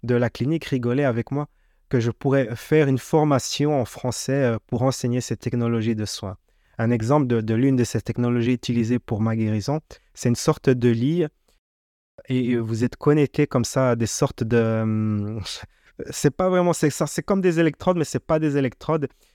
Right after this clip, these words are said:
Et, et la théorie, c'est que, donc, dans l'univers, tout a une fréquence, tout a une certaine une certaine vibration. Et les pathogènes, les microbes et ainsi de suite ont une fréquence spécifique. Eh bien, en envoyant une certaine fréquence dans votre corps,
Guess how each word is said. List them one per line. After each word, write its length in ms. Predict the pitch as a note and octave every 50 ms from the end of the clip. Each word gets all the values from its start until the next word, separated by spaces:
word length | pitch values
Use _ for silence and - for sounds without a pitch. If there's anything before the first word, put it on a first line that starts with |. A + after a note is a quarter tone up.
| _ _
Et, 460 | - B2 B2 - - C#3+ C3 B2+ B2+
et 40 | G#2+
la 180 | B2+ B2+ C3 B2
théorie, 320 | - - C#3 C#3 C#3+ F3
c'est 180 | - - D3+ C3
que, 320 | - - C3+ B2 A#2 A2+ - _ _ _ _ _ _ _ _ _ _
donc, 280 | C3 C3 C3 D3 D#3 C3+
dans 120 | C3 C3
l'univers, 460 | B2+ B2+ C3+ C3+ C3+ C3+ D3 E3 D#3+ -
tout 220 | - - - A3+ -
a 100 | D#3+ D3
une 140 | C#3 C3 A#2+
fréquence, 500 | - - A#2+ G#2+ - - G#2+ G#2 - -
tout 160 | - G3 F3+ -
a 80 | - D3
une 100 | C#3 C3
certaine 420 | - - - C#3+ - - D3 C3 - _ _ _ _ _ _ _
une 120 | - C#3 C3+
certaine 420 | - - - C#3+ - - C3+ B2+
vibration. 580 | B2 A#2+ B2 A2+ A2 A#2 A#2 - - - A#2 A2
Et 60 | A#2
les 120 | B2 B2+
pathogènes, 760 | B2 _ - D#3+ D#3+ - - C#3+ C3+ B2+ B2 C3+ C#3 C#3 C#3+
les 140 | C3+ B2 B2
microbes 680 | B2 B2+ C3+ B2+ - - - - C#3 C3+ C#3 C3 B2
et 80 | B2 B2+
ainsi 240 | B2+ - - C#3 B2+
de 100 | B2+ B2
suite 340 | - - - D#3 - - - _ -
ont 160 | C#3 C#3 C#3
une 280 | C3+ C3 B2+ G#2+ G2+ G#2+
fréquence 560 | - - - C#3+ C3 - - C3+ C3 - - D3
spécifique. 720 | - - - - D3+ - - - B2 - - B2 - -
Eh 60 | B3+
bien, 160 | A3+ - C3+ - -
en 160 | C#3+ C#3 E3+
envoyant 340 | F#3+ G3+ F3 E3+ D#3+ D#3+ D3+
une 60 | C#3
certaine 500 | - - - - F#3 - - F3+ E3 D3
fréquence 500 | - - - D3+ - - E3 D#3+ D3+ C#3
dans 100 | C#3+ C3
votre 300 | B2+ C3 - - - A#2
corps, 360 | - - - D3 F3 F#3 -